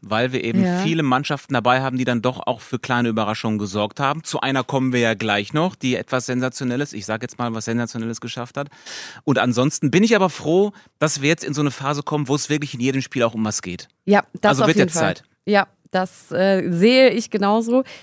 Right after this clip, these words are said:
Speaker 2: Ich nehme mal an, mit kleiner Überraschung meinst du Südafrika, oder?
Speaker 1: Die habe ich gemeint, genau.
Speaker 2: Zum allerersten Mal in eine K-O-Runde geschafft bei einer Weltmeisterschaft. Ich habe ja gestern noch flapsig gesagt, die werden eh wieder Dritter, weil sie immer Dritter werden.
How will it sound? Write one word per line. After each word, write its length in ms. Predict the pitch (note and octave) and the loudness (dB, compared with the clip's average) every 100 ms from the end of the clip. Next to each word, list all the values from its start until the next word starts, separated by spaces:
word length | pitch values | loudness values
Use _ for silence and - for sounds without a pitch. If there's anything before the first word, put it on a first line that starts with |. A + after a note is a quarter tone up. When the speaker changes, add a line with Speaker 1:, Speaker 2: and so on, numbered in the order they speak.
| _ _ - | _ _ -6
Speaker 2:
Ich 160 | - - | -2 4
nehme 220 | B3 C4+ | 6 6
mal 160 | A3+ | 6
an, 100 | A3+ | 6
mit 140 | A#3+ - | 4 4
kleiner 300 | A3+ A3+ F#3+ | 2 4 4
Überraschung 420 | G3+ F#3+ - A3 | 2 2 0 2
meinst 220 | G#3+ G#3 | 2 0
du 60 | G#3+ | 0
Südafrika, 640 | G#3+ A3 A#3 F#3+ - D#3+ E3 | -2 -2 -4 -4 -2 -4 -2
oder? 260 | F#3+ C4 E4 | 0 0 0
Speaker 1:
Die 240 | A#2 F#3 | 0 2
habe 120 | A3 | 2
ich 100 | G#3+ | -2
gemeint, 280 | - C3+ G2 | -2 -2 -2
genau. 160 | D3 - | -2 2
Speaker 2:
Zum 220 | C4 A3 | 4 4
allerersten 600 | G#3+ C4 C#4 A#3+ C#4 C4 | 4 2 2 0 0 2
Mal 300 | A#3+ A3+ B3+ - | 2 4 2 2
in 220 | - C4+ - | 4 4 4
eine 260 | B3+ B3 | 4 2
K-O-Runde 720 | - A#3 - B3+ D4 G#3+ G3+ | 2 2 4 4 4 4 4
geschafft 400 | F#3+ - G#3 - | 2 0 0 2
bei 120 | G3+ | 2
einer 240 | F#3 G3 F#3 | 4 2 4
Weltmeisterschaft. 800 | G3+ A3+ G#3+ A#3+ A#3+ - B3+ - - - - | 2 4 0 2 -2 0 -2 -2 -18 -16 0
Ich 100 | C4 | 2
habe 220 | A#3 A#3 | 4 4
ja 60 | |
gestern 480 | G3 F3 C#4 - C#4 | 2 2 2 2 2
noch 120 | C4+ | 2
flapsig 460 | - - B3+ - A#3+ | 0 -4 -2 -4 -4
gesagt, 300 | G#3 G#3+ G#3 | -2 -2 0
die 100 | F#3+ | 2
werden 180 | G3 G3 | 2 2
eh 160 | G#3+ | 0
wieder 200 | G#3+ G#3+ | 2 0
Dritter, 340 | G#3 - G#3+ F3+ | 0 -2 0 2
weil 120 | F3 | 2
sie 140 | F3+ | 4
immer 220 | B3+ C#4+ E3 | 6 6 6
Dritter 340 | D#3+ D3+ D#3 | 0 0 2
werden. 380 | D#3+ E3+ G3+ | 4 4 4